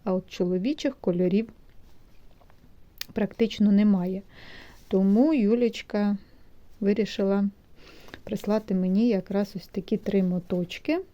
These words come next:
чоловічих кольорів.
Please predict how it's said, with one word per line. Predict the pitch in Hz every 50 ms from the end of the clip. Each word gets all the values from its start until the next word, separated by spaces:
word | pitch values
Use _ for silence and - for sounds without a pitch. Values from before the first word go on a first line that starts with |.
| - - - - - - - - - - - - - - - - - - - - - - - - - - - - - -
чоловічих | - - 185 180 180 180 175 170 185 202 254 262 - - 269 262 - - - - - - - - - - -
кольорів. | - 196 190 196 202 214 214 208 190 175 170